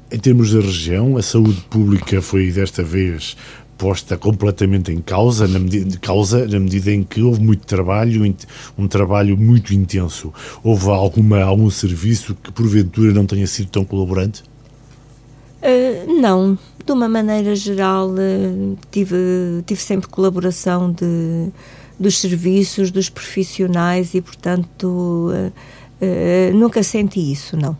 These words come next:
Speaker 2: Nunca senti isso.
Speaker 1: Portanto, muito tranquila com todo o trabalho realizado. Agora, como estão as coisas? É otimista? É, é das que acredita que em setembro podemos atingir a imunidade de grupo?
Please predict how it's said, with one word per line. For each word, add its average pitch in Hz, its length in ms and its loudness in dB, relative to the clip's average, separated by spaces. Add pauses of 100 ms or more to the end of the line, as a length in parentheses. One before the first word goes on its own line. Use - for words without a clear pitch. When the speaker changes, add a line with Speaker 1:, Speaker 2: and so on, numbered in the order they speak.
(160)
Speaker 2:
Nunca 185 240 -2
senti 180 420 -4
isso. - 240 -18
Speaker 1:
Portanto, 101 300 -6
muito 127 160 2
tranquila 117 600 4
com 113 180 2
todo 107 200 2
o 95 40 -6
trabalho 107 380 2
realizado. 113 640 2 (340)
Agora, 101 460 0 (240)
como 120 180 4
estão 110 200 2
as 98 100 0
coisas? 82 460 -4 (340)
É 107 140 0
otimista? 104 640 2
É, 95 720 -2
é 101 60 -2
das 98 200 -2
que - 140 -4
acredita 98 440 -4
que 98 140 -4
em 92 60 2
setembro 95 320 -2
podemos 92 420 -2
atingir 92 560 -4
a 95 40 0
imunidade 92 640 -4
de 87 80 -10
grupo? 90 300 -4